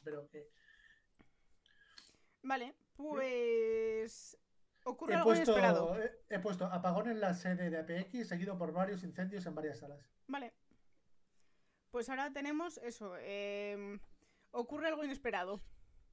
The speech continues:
Speaker 2: Y aquí son veinte. La carga es falsa, se activa una bomba,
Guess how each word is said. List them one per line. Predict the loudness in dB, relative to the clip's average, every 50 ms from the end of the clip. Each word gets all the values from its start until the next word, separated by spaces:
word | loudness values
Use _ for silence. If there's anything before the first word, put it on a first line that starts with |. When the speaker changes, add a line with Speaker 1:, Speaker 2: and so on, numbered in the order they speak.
| -20 _ _ _ _ _ _ _ _ _ -6
Speaker 2:
Y | -6
aquí | -6 -4 -2
son | -2 0 0
veinte. | 0 -2 -4 -8 -10 -14 -14 -16 -20 _ _ _ _ _ _ _ _ _ _ _ _ _ _ _
La | -4 0
carga | 2 2 2 2 0
es | 0
falsa, | 0 -2 -2 -2 -4 -6 -8 -10 -18 -20 -20 _ _
se | -6 -6
activa | -4 -2 -2 0 0 0
una | 2 2 2
bomba, | 2 4 4 2 2 0